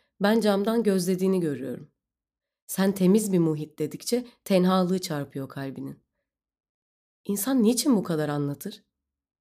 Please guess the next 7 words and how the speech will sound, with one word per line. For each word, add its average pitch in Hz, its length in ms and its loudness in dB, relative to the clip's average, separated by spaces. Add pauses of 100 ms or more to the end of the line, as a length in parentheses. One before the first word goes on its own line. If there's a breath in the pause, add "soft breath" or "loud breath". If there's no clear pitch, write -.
(1200)
Bana 175 280 2
bunları 180 360 2
anlatırken 175 640 -2
kaç 214 260 -6
parantez 160 420 -4
açıyorsun 147 480 -10
kendine? 147 500 -12